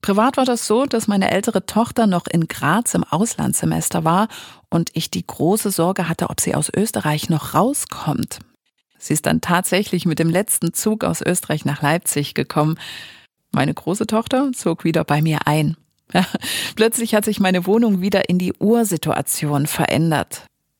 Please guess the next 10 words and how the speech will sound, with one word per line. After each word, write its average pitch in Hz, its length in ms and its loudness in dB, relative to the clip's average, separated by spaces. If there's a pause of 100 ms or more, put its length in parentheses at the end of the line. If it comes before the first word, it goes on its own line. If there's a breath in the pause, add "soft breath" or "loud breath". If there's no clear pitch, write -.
(360)
Wir 214 300 2
drei, 151 520 -2 (240)
meine 165 280 2
zwei 160 220 -2
Töchter 214 420 0
und - 180 -2
ich, 214 200 2 (460 loud breath)
waren 175 200 2
wieder 196 240 0
zusammen. 190 560 0